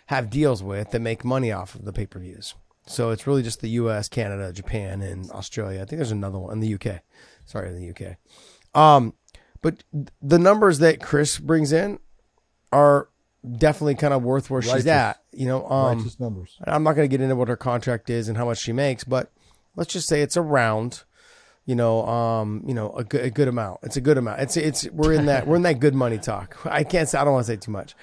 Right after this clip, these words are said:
Speaker 1: uh, but we're in that
Speaker 2: No,
Speaker 1: good,
Speaker 2: you know,
Speaker 1: she's making good money.
Speaker 2: she's, she's making, you know.
Speaker 1: Mm-hmm. <clears throat> She's making good money. Look,
Speaker 2: You're
Speaker 1: John,
Speaker 2: right.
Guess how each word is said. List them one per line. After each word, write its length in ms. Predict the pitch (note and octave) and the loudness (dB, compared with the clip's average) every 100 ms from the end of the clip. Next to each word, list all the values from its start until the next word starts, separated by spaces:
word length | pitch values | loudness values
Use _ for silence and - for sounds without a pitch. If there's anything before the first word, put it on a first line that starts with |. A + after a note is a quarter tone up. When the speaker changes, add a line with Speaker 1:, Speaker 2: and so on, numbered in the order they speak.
| - - - | -20 -20 -8
Speaker 1:
uh, 140 | - B2+ | -4 2
but 120 | E3 | 4
we're 100 | F#3 | 4
in 60 | |
that 120 | F3+ A#2+ | 6 6
Speaker 2:
No, 60 | |
Speaker 1:
good, 140 | D3 C#3 | 6 6
Speaker 2:
you 60 | |
know, 60 | C#3 | 2
Speaker 1:
she's 160 | C#3 D#3+ | 0 0
making 280 | D#3+ C3 A#2+ | 0 0 -2
good 120 | G#2+ | -4
money. 280 | G2 E2 - A#2+ B2 A#2+ | -6 -10 -14 -16 -18 -18
Speaker 2:
she's, 360 | - - E3+ C3 | -18 -4 -4 -4
she's 320 | - F3 C#3+ | -4 -4 0
making, 840 | D#3 C#3+ C#3+ C3+ B2+ A2 - G#2+ G#2 - | 0 0 -2 -2 -2 -4 -10 -16 -16 -14
you 140 | G#2 | -10
know. 280 | G2 F#2+ F2+ | -8 -10 -10
Speaker 1:
Mm-hmm. 1040 | A2+ A2+ G#2+ - - _ _ _ - B2+ - | -10 -10 -12 -16 -20 _ _ _ -16 -14 -14
<clears throat> 0 | _ _ _ - - - _ _ _ _ _ _ - - D3+ | _ _ _ -20 -20 -20 _ _ _ _ _ _ -20 -18 -10
She's 80 | G3+ | 0
making 160 | A3+ | 2
good 80 | G3 | 4
money. 180 | E3 C3+ | 4 4
Look, 200 | D#3+ D3 | 6 6
Speaker 2:
You're 80 | B2 | 8
Speaker 1:
John, 220 | F3+ | 6
Speaker 2:
right. 80 | D#3 | 6